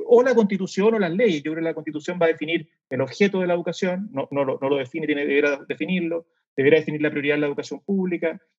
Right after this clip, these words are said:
debiera definir un proyecto educativo, o sea, yo, un proyecto educativo me refiero a que, eh, tener, un, por ejemplo, una definición a diez años,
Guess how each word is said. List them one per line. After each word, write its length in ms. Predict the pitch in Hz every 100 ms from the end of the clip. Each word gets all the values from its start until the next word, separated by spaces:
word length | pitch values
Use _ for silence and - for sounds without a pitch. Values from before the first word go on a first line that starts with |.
| _
debiera 260 | 123 135 160
definir 540 | 160 160 160 160 - _ _ _ _ _ _ _
un 120 | 190
proyecto 380 | - 143 156 -
educativo, 440 | 151 147 139 160 151
o 160 | 151 _
sea, 140 | - 139
yo, 180 | 135 -
un 100 | 139
proyecto 280 | 139 147 147
educativo 240 | 135 147
me 80 | 143
refiero 280 | 135 151 147
a 80 | 139
que, 220 | 139 135 _ _ _ _
eh, 400 | 135 127 123 120 123
tener, 200 | 135 165
un, 80 | 160 -
por 140 | 131
ejemplo, 340 | 127 151 156 151
una 120 | 147
definición 520 | 127 131 127 127 156
a 60 | 139
diez 260 | 151 151
años, 480 | 180 170 156 - -